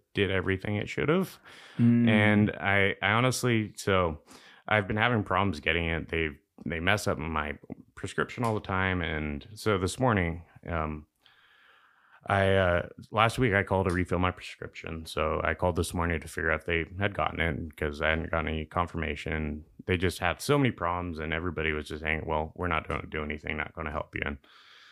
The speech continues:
Speaker 1: so I don't know. I, I got frustrated. I was losing my temper. I was just imploding on myself after honestly having one of the best weeks of my life. And I just, I,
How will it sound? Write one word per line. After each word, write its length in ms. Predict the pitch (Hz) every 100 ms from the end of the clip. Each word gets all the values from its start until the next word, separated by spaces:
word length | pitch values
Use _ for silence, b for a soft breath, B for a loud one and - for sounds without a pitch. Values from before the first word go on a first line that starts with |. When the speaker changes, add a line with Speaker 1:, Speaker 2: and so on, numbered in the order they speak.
| b b
Speaker 1:
so 220 | - 143
I 40 | 123
don't 120 | 117
know. 120 | 98 101
I, 200 | 104 92 _ _ -
I 120 | 113
got 180 | 123 -
frustrated. 540 | 110 104 - 104 98
I 80 | 92
was 160 | 92 98
losing 160 | 98
my 80 | 87
temper. 400 | 78 82 82 82
I 60 | 80
was 100 | 78
just 280 | 87 80 - - _ -
imploding 460 | 92 - 104 95 87
on 100 | 87
myself 400 | 82 - 82 80
after 320 | 80 - 78
honestly 320 | 82 85 82
having 240 | 78 78
one 140 | 80 78
of 60 |
the 60 | 73
best 320 | 71 - -
weeks 220 | - 76 -
of 60 |
my 120 | 80
life. 500 | 73 73 - - - - _
And 340 | 76 76 76
I 300 | 78 76 78
just, 420 | 76 - 78 76 - _ _ _ _ _
I, 100 | 95